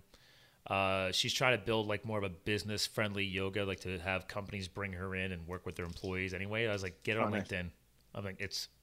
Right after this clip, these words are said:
Speaker 1: like, stop with Facebook."
Speaker 2: Yeah,
Speaker 1: You gotta pay to
Speaker 2: LinkedIn.
Speaker 1: play.
Speaker 2: I mean, a couple of years ago, LinkedIn almost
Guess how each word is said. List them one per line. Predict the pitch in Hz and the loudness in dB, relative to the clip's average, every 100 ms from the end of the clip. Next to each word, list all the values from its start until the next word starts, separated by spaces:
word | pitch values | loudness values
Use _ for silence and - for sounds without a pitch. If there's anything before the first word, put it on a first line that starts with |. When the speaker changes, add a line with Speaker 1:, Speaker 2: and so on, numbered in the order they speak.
| - | -4
Speaker 1:
like, | 104 - - - - - | -4 -6 -20 -20 -20 -10
stop | - - 127 117 | -2 2 4 2
with | 107 | -2
Facebook." | 98 92 - 82 - _ - - - - | -4 -4 -6 -10 -12 _ -20 -20 -20 -6
Speaker 2:
Yeah, | - 95 | 2 4
Speaker 1:
You | 101 139 | 8 8
gotta | 127 | 10
pay | 139 170 | 10 8
to | |
Speaker 2:
LinkedIn. | 120 | 6
Speaker 1:
play. | 131 | 4
Speaker 2:
I | 135 | 6
mean, | 123 - - - - - - | 6 0 -16 -20 -20 -20 -12
a | |
couple | - 247 | 4 8
of | 127 | 10
years | 196 | 8
ago, | 151 123 | 10 10
LinkedIn | 135 147 143 | 10 10 10
almost | 131 120 | 10 8